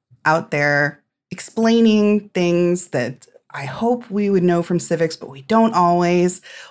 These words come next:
What made you focus on this as your mission almost, uh, to communicate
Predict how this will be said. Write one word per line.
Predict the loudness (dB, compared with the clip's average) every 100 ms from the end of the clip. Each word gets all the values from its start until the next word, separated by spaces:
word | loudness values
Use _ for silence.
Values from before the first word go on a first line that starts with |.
| -6
What | -2 0 0
made | 0 2 0 -4
you | -4 -2 0 0 -4 -4
focus | -4 -4 -4 -2
on | 0 0
this | -2 -4 -10 -18 _ _ _ _ _
as | -2 0 2 2 0 -4 -10 -16 _ _
your | -8 -2 0
mission | 2 2 0 -4 -4 -6 -6 -6
almost, | -2 0 2 0 -2 -8 -6
uh, | -4 -4
to | -4
communicate | 0 2 2 0 -2 -4